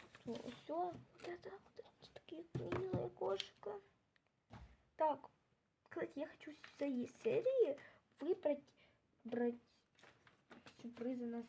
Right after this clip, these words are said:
следующую колекцію. Во-первых, на следующий день маю на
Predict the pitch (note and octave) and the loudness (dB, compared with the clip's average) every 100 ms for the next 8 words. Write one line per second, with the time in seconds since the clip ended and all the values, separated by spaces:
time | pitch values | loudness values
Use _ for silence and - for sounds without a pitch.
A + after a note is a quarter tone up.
0 | - G#3 A3 - - - G3+ A#3 - - | -8 -8 -8 -14 -20 -6 -6 -6 -10 -12
1 | - - - - _ _ _ _ - - | -12 -14 -20 -20 _ _ _ _ -16 0
2 | A#3+ A#3+ E4+ C#4 B3 - - - - - | 0 2 0 0 -2 -6 -18 -20 -20 -14
3 | - - _ _ _ _ - _ - A#3+ | -14 -14 _ _ _ _ -20 _ -6 4
4 | A#3 G#3+ - - G#3 G#3+ A3 A#3+ | 6 6 0 -2 0 0 -4 -6